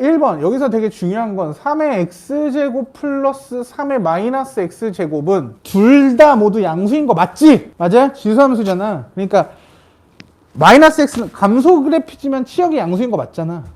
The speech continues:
둘 다 모두 양수죠. 맞습니까? 그래서 이걸 T라고 치환을 할 겁니다. 그러면 최소값을 어떻게 구합니까? 최소값을 어떻게 구해요? 산술기하 평균으로 구하는 겁니다.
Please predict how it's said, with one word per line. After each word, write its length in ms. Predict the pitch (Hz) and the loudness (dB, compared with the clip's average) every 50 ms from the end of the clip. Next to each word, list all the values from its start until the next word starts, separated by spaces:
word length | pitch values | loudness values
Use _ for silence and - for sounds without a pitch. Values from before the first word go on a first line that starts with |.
| - _ _ | -20 _ _
둘 160 | - 170 190 | -4 0 2
다 120 | 190 277 | 4 4
모두 180 | 277 269 214 190 | 2 2 -2 -4
양수죠. 440 | 143 135 147 175 170 185 147 127 - _ _ _ _ _ _ _ _ _ _ - | -6 -8 -8 -8 -8 -8 -10 -12 -14 _ _ _ _ _ _ _ _ _ _ -16
맞습니까? 520 | 139 131 - - 175 139 117 - - 185 - _ _ _ _ _ _ _ _ _ _ _ _ _ _ _ | -16 -14 -12 -10 -10 -10 -10 -12 -14 -16 -16 _ _ _ _ _ _ _ _ _ _ _ _ _ _ _
그래서 180 | 202 208 226 220 | -4 -2 0 0
이걸 300 | 190 190 220 208 208 - | 2 2 2 0 0 -4
T라고 420 | - - 349 359 392 370 285 311 | -8 -4 0 0 0 0 0 -2
치환을 420 | - - - 285 269 262 226 220 | -6 -6 -6 -4 -4 -4 -4 -6
할 120 | 220 254 254 | -6 -6 -6
겁니다. 560 | - 247 220 175 131 127 123 127 147 208 - _ _ _ _ _ _ | -6 -6 -6 -6 -8 -10 -12 -14 -16 -18 -20 _ _ _ _ _ _
그러면 520 | - 240 233 247 240 269 269 214 135 110 - - _ _ _ _ _ _ _ _ | 2 4 6 6 6 6 4 2 -2 -6 -12 -20 _ _ _ _ _ _ _ _
최소값을 560 | - 320 311 349 - - 320 302 311 226 170 | -6 -4 -4 -4 -2 -2 -4 -4 -2 -4 -6
어떻게 320 | 147 - - 185 - 202 | -6 -6 -10 -8 -6 -4
구합니까? 560 | 165 156 156 143 139 131 123 - 131 117 110 - _ _ _ _ _ | -4 -2 -4 -4 -4 -8 -10 -12 -14 -14 -14 -16 _ _ _ _ _
최소값을 480 | - 277 254 285 269 254 247 - 151 | -8 -6 -6 -4 -4 -4 -4 -4 -4
어떻게 200 | 123 - - 156 | -6 -6 -6 -6
구해요? 240 | 131 127 127 143 190 - _ _ _ _ _ _ _ _ _ _ _ _ _ _ _ _ _ _ _ _ _ _ _ _ _ _ _ _ _ _ _ _ _ | -6 -6 -6 -8 -10 -12 _ _ _ _ _ _ _ _ _ _ _ _ _ _ _ _ _ _ _ _ _ _ _ _ _ _ _ _ _ _ _ _ _
산술기하 580 | - - 254 269 269 254 294 277 247 240 208 180 | -10 -6 -4 -4 -4 -4 -4 -4 -4 -6 -6 -8
평균으로 500 | - - 170 147 135 127 123 113 110 113 | -8 -10 -10 -10 -10 -10 -10 -12 -14 -16
구하는 280 | - 117 110 - 120 | -16 -18 -18 -18 -18
겁니다. 300 | 113 120 123 - _ _ | -20 -20 -20 -20 _ _